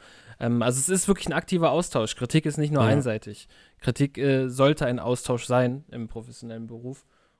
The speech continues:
Speaker 1: Und, ähm, ja, da können wir auch eigentlich schon drauf eingehen, wie man,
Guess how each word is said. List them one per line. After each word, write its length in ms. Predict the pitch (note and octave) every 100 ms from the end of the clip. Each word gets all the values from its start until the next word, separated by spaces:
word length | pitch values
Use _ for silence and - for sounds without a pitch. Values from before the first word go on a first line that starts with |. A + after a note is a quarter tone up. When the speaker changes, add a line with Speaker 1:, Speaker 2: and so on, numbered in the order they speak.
| _
Speaker 1:
Und, 340 | A#2 A#2 A2+
ähm, 300 | A2+ A#2 A#2
ja, 140 | B2 B2+
da 120 | A2
können 200 | - B2
wir 80 | B2+
auch 80 | A#2+
eigentlich 220 | B2+ B2+
schon 120 | B2+
drauf 160 | B2+ A2
eingehen, 340 | B2+ C3 B2+
wie 80 | C3
man, 320 | C3+ C3